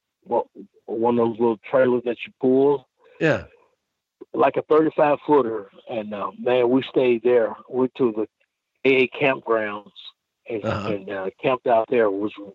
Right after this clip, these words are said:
Speaker 1: which was real nice.
Speaker 2: Yeah, it's a
Speaker 1: And,
Speaker 2: great
Speaker 1: uh,
Speaker 2: way to save money, right?
Speaker 1: Oh, big time,
Speaker 2: Had your
Speaker 1: man.
Speaker 2: house with you.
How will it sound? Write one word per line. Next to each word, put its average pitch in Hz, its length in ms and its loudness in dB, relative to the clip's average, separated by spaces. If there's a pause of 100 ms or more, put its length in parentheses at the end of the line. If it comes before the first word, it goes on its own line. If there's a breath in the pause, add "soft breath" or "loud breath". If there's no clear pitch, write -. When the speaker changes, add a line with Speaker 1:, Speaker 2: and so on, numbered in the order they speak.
(180)
Speaker 1:
which 123 240 -2
was 107 180 -6
real 143 240 4
nice. 101 320 -4 (480)
Speaker 2:
Yeah, 190 400 2
it's 127 120 -2
a 170 60 2
Speaker 1:
And, 123 120 2
Speaker 2:
great 131 140 2
Speaker 1:
uh, - 60 2
Speaker 2:
way 143 100 2
to 131 80 -2
save 131 300 -2
money, 165 400 -6 (420)
right? 127 300 -6 (120)
Speaker 1:
Oh, 170 340 2
big 185 180 -2
time, 117 320 0
Speaker 2:
Had 175 180 -2
your 151 80 2
Speaker 1:
man. - 20 2
Speaker 2:
house 180 260 2
with 208 200 2
you. 92 240 -4